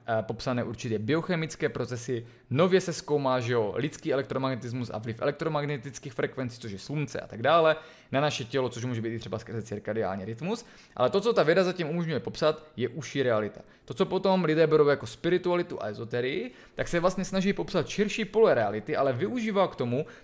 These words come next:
tu starou technologii vědomí, tu starou nomenklaturu a ty staré postupy, které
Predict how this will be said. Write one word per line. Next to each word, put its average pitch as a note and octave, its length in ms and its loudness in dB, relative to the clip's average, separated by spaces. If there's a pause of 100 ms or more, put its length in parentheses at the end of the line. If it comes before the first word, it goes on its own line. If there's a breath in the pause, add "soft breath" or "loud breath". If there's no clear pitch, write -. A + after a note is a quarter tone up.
tu A#2+ 80 -6
starou A3 380 8
technologii D3 560 0
vědomí, D3+ 320 4
tu - 120 -12
starou E3+ 380 2
nomenklaturu C#3 800 0 (220 loud breath)
a - 80 0
ty A#2+ 100 -6
staré E3+ 360 2
postupy, C3+ 580 -4 (160 loud breath)
které B2 360 4